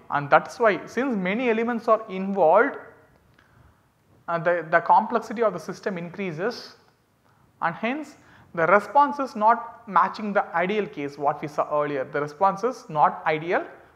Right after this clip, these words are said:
but it is different. Okay, I told you in the concept of full width at half maximum, we assume sensor behaves like, uh, like a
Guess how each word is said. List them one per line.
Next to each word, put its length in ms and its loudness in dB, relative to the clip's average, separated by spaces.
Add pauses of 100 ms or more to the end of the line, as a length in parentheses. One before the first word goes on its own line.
(140)
but 200 4
it 120 -4
is 220 -4 (260)
different. 460 -8 (220)
Okay, 260 4
I 40 0
told 280 4
you 200 -2
in 60 -8
the 80 -4
concept 480 2
of 160 6 (440)
full 220 0
width 200 -2
at 100 -2
half 360 6
maximum, 640 -2 (220)
we 120 -6
assume 460 0 (640)
sensor 520 2
behaves 560 -2
like, 300 -6
uh, 520 2
like 240 0
a 240 0